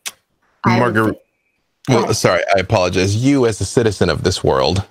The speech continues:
Speaker 2: uh, knows that, yeah, on occasion it makes multiple stops, but for the most part, it goes to Stygia. I mean, Stygia is the capital. That's where it goes.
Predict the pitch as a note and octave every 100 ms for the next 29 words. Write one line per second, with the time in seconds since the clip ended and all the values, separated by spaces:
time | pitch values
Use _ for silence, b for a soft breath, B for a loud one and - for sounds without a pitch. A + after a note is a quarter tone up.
0 | _ A2 G2+ G2 G2 G2+ G2 F#2+ G#2 G#2
1 | - C#3 D#3 B2 A2 A#2 B2+ A#2+ A#2 C#3+
2 | C#3+ A#2+ A2+ A2 G#2+ A2 G2 A#2 G2+ G2
3 | G#2 G2+ - F#2 E2 - - A2 A#2 G2+
4 | G#2 C3+ D#3+ - - B2+ G2 F2+ B B
5 | B C3+ C3 D#3 B2+ A#2+ D#3+ D3 G#2+ D#2+
6 | - - _ B2 A#2 G#2+ - B2+ A2 A#2
7 | G2 G2+ C3 A2+ F#2 - - _ - F2
8 | - G2 F#2+ B2+ G2+ D#2 -